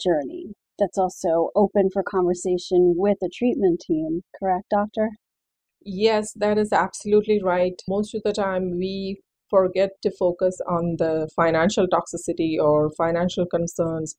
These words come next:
Speaker 2: or social concerns, caregiver concerns that can come along with treating the cancer. So it is treating the whole person as a whole rather than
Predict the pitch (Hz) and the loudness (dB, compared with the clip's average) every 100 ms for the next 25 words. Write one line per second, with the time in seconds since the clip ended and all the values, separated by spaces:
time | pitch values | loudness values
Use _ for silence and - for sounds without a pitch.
0 | - 170 170 170 190 196 196 185 185 170 | -6 -2 0 0 0 2 0 2 2 0
1 | - 160 160 - 208 220 208 196 175 170 | -2 -2 -2 -4 0 2 2 0 -2 -4
2 | 160 151 151 151 143 156 - _ - 185 | -4 -6 -6 -6 -4 -8 -14 _ 0 0
3 | 185 196 185 185 185 175 170 160 160 170 | 0 0 0 0 -2 0 0 0 -4 -4
4 | 165 160 _ - 170 180 170 156 214 294 | -4 -4 _ -8 -6 -4 -6 -4 -4 -4
5 | 302 175 156 151 - 160 156 151 - _ | 0 0 0 -2 -4 0 0 -2 -8 _
6 | - 185 208 208 - - - - 190 185 | -4 0 0 -2 -6 -18 -18 -6 -4 -4
7 | 196 180 156 - 175 165 156 151 _ - | -6 -4 -4 0 2 2 0 -6 _ 0
8 | 196 196 190 175 - - _ 220 214 180 | 2 0 -6 -6 -8 -12 _ 2 4 4
9 | 156 151 _ _ 170 170 175 170 160 156 | 0 -4 _ _ -4 0 0 0 -2 -6
10 | 156 | -8